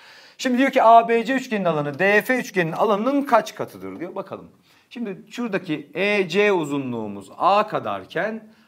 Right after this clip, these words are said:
A E uzunluğumuz üç A kadarmış. Yine benzerlikle de yapabileceğimiz bu soru. Burada da yapalım şimdi. Şimdi arkadaşlar bize, e, bir alandan başlayalım. Şimdi ama yalnız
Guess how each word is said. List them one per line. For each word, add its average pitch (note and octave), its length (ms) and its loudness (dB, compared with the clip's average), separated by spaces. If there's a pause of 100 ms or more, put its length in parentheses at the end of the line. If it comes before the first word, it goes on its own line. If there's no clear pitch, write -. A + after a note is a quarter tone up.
(120)
A E3 280 2
E F3+ 280 -2
uzunluğumuz A#2+ 760 -8
üç D#3 180 -8
A F#2+ 180 -6
kadarmış. - 540 -18
Yine E3+ 240 -2
benzerlikle D#3 580 -2
de A2 60 -2
yapabileceğimiz D#3+ 680 -6
bu E3 60 -14
soru. F#3 360 -6 (340)
Burada A#2 260 -2
da C3+ 60 0
yapalım G2 340 -4
şimdi. - 240 -20 (440)
Şimdi C#4+ 200 2
arkadaşlar G#3 520 2 (220)
bize, G3 540 0 (340)
e, D3 340 6
bir G3 160 2
alandan G3+ 500 2
başlayalım. D#3 560 0
Şimdi B3 260 -6
ama G#3 260 -6
yalnız F#3+ 560 -8